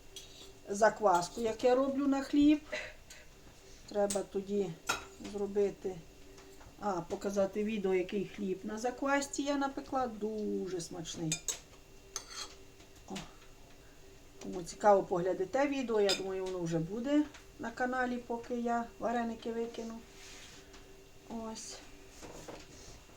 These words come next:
Та й такі то, то справоньки. Будемо хліб пекти на заквасці.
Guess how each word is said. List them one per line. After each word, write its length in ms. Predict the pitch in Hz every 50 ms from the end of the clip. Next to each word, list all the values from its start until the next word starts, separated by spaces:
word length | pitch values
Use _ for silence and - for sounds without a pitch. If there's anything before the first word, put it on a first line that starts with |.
| - - - - - - - - - - - - - -
Та 100 | - 311
й 80 | 320
такі 320 | 294 - 214 202 - - 269
то, 200 | 269 - 214 202
то 180 | 202 - 202
справоньки. 640 | 196 - - - 170 160 165 156 160 170 160 - - - - - - - - - - - - - - - - - - - - - - - - - - - - - - - - - - - - - - -
Будемо 340 | 208 208 202 214 214 202 165 -
хліб 200 | 269 285 294 -
пекти 340 | - 226 - - - 269 269
на 220 | 226 196 214 247
заквасці. 800 | 240 247 233 233 - 185 175 170 160 160 160 - - - 175 170